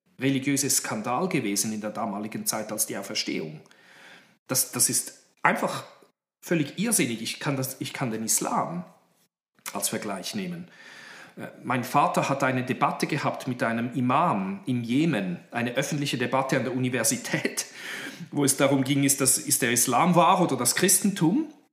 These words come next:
Und der Imam hatte da einen, einen Katalog an Fragen. Mein Vater durfte immer nur Ja oder Nein antworten auf seine Fragen. Hinten raus kam irgendwie, der Islam ist wahr, das Christentum ist falsch und so.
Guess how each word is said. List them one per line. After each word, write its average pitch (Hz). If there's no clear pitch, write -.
Und 147
der 135
Imam 143
hatte 139
da 123
einen, 117
einen 98
Katalog 147
an 120
Fragen. 170
Mein 131
Vater 131
durfte 123
immer 147
nur 120
Ja 127
oder 123
Nein 139
antworten 139
auf 120
seine 117
Fragen. 156
Hinten 175
raus 151
kam 143
irgendwie, 131
der 123
Islam 175
ist 170
wahr, 147
das -
Christentum 127
ist 117
falsch 151
und 139
so. 156